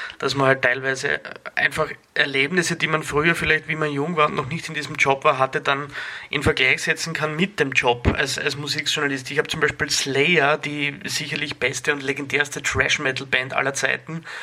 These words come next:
das erste Mal selbst gesehen im Ende Juni zweitausendfünf war das. Das war ein Open Air in der Arena mit einem sehr, sehr guten Freund, äh, aus der Steiermark und es war einfach unglaublich, ja, diese, diese Urgewalt, die da drüber gewalzt ist, der Jeff Heinemann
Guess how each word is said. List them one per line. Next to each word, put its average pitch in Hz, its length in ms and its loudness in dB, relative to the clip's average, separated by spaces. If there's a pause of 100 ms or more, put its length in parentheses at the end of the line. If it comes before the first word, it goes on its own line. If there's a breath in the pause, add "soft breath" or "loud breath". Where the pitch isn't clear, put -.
(420 loud breath)
das 151 160 4
erste 175 240 0
Mal 180 100 -4
selbst 170 340 -4
gesehen 170 380 2
im 165 460 -2
Ende 175 280 -2
Juni 170 360 0
zweitausendfünf 170 720 -2
war - 140 6
das. 175 160 -4
Das 143 200 -4
war 151 100 6
ein 151 100 0
Open 156 260 -2
Air 147 240 4
in 165 80 -2
der 151 100 4
Arena 143 340 2
mit 165 140 -4
einem 156 200 -2
sehr, 143 300 2
sehr 175 120 -2
guten - 300 -6
Freund, 131 460 2
äh, - 20 -2
aus 139 400 2
der 143 80 0
Steiermark 143 640 0
und 143 240 -6 (440 loud breath)
es - 140 2
war 143 80 6
einfach 143 200 -4
unglaublich, 147 680 2
ja, 180 80 2
diese, 143 340 -2
diese 139 320 -2 (160)
Urgewalt, 156 800 2 (400 loud breath)
die 151 80 -4
da 151 120 4
drüber 160 320 0
gewalzt 139 580 0
ist, 156 220 -8
der 143 100 -2
Jeff 139 320 2
Heinemann 147 760 2